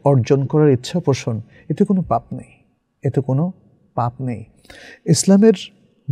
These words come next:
বহুবিধ দিনই কাজে সেই সাহাবাদের আমল থেকেই, আহ, দুনিয়ার কিছু রিমুনারেশন দেওয়ার এটার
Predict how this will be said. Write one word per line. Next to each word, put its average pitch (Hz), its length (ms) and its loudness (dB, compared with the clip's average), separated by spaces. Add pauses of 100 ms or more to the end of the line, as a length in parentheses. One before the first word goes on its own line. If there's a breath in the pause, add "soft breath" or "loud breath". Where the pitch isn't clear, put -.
(140)
বহুবিধ 180 520 6 (460)
দিনই 170 320 8
কাজে 151 540 0 (880)
সেই - 200 0
সাহাবাদের 147 440 2
আমল 139 180 0
থেকেই, 156 480 0
আহ, - 1080 -16 (640)
দুনিয়ার 165 480 6
কিছু - 240 -6
রিমুনারেশন 123 600 2
দেওয়ার 117 240 0 (840)
এটার 135 220 -6